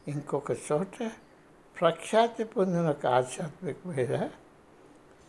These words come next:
తూర్పు దేశాల నుండి వచ్చిన నకిలీ స్వామిని కలియడంలో తన సభికులను నిరుత్సాహపరుస్తున్నారు. ఆ సాయంత్రం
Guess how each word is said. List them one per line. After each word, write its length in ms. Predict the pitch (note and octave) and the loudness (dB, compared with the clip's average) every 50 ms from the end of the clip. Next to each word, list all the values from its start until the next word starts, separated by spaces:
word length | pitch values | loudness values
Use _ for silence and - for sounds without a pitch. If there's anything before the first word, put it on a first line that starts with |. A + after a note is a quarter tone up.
| - B3 | -2 0
తూర్పు 300 | A#3+ B3+ B3+ - - C4+ | 0 0 0 -2 -6 -2
దేశాల 540 | B3 C4 B3 A#3+ A#3 - - G#3+ G#3+ G#3 | 2 4 4 4 4 4 6 8 8 8
నుండి 280 | G3 G3+ G3 F#3+ F#3+ F#3 | 6 4 2 2 2 4
వచ్చిన 380 | F#3+ F#3 E3 - - - F3 E3 | 4 4 4 0 -2 -2 0 2
నకిలీ 480 | D3+ D3 C#3+ C#3+ C#3+ - F#3+ G#3 F#3+ | 4 4 4 2 2 0 -2 0 0
స్వామిని 640 | D#3+ - - - E3+ E3 D#3 D#3 D3+ D3 C#3 C#3 E3 - - - - - - - - - - - - E3+ | 0 0 2 4 6 6 6 4 2 0 0 -2 -4 -6 -12 -20 -20 -20 -20 -20 -20 -20 -20 -12 -4 2
కలియడంలో 760 | D3 C#3+ D3 D3 D3 D3+ C#3+ D3 D3+ D3 D3+ D#3 F3+ A3 A3+ - - - - - - - - - - - | 4 6 6 6 6 6 4 4 4 4 4 4 4 4 0 -6 -12 -20 -20 -20 -20 -20 -20 -8 -2 0
తన 140 | C3+ C3+ C3 | 0 0 0
సభికులను 880 | - - - C3+ B2+ B2+ D#3 D#3 - D3+ C#3 C#3 C#3 C3 D3 E3+ F#3+ - - - - - - - - - - - - | -2 0 2 2 2 2 0 -2 -2 0 0 0 0 0 -2 -2 -4 -6 -10 -18 -20 -20 -20 -20 -20 -20 -20 -10 -4
నిరుత్సాహపరుస్తున్నారు. 1500 | D3 D3+ D#3 F3 E3+ - - - E3 C#3 C#3 C#3 - - - A2 A2 - - - - - A2 G#2+ G2 F#2 F#2 F#2 F#2 - - - - - - - - - - - - - - - - - - | 0 2 2 2 0 -2 -2 0 2 2 2 2 0 -2 -4 -4 -4 -6 -8 -8 -10 -10 -10 -10 -8 -8 -10 -10 -12 -18 -20 -20 -20 -20 -20 -20 -20 -20 -20 -20 -20 -20 -20 -14 -8 -4 0
ఆ 120 | A#2 A#2+ | 0 0
సాయంత్రం 680 | A#2+ - - C3 A#2+ C3 C#3 C#3 - - A3 A3 A#3+ | 0 2 2 4 4 4 2 0 -4 -6 -6 -6 -6